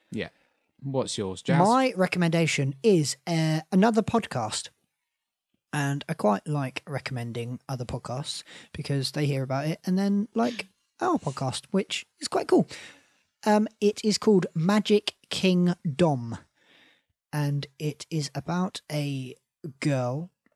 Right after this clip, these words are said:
Speaker 2: who is in Disneyland in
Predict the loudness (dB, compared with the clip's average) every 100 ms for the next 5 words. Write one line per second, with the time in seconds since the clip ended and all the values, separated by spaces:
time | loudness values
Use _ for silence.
0 | -6 -4 -2 -2 -2 -4 -2 -4 -2 -2
1 | -2 -4 -4 -6 -4 -6 -6 _ _ _
2 | _ _ _ _ _ -8 -6 -8